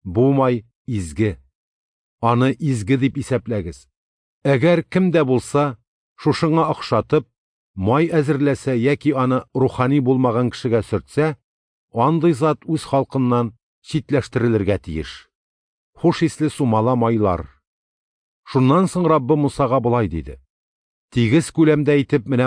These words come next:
мондый хуш исле матдәләр, натап, шихелет, хилбина һәм саф сумала майлар ал. Шуларны бергә кушып болгат та, хушбуй әзерләгәндәге кебек, хуш исле сумала майлар яса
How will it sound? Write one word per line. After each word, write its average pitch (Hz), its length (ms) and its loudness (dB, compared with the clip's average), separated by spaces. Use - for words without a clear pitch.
мондый 123 260 0
хуш - 300 -4
исле 120 260 -4
матдәләр, 107 600 0
натап, 104 440 -2
шихелет, 117 600 0
хилбина 117 640 0
һәм 127 320 0
саф 165 320 -2
сумала 135 420 2
майлар 107 420 2
ал. 78 260 -6
Шуларны 165 480 2
бергә 160 240 2
кушып 147 360 -2
болгат 107 440 0
та, 143 220 -2
хушбуй 139 560 0
әзерләгәндәге 127 880 0
кебек, 156 320 0
хуш - 360 -2
исле 139 280 -2
сумала 113 460 0
майлар 98 420 0
яса 135 440 -2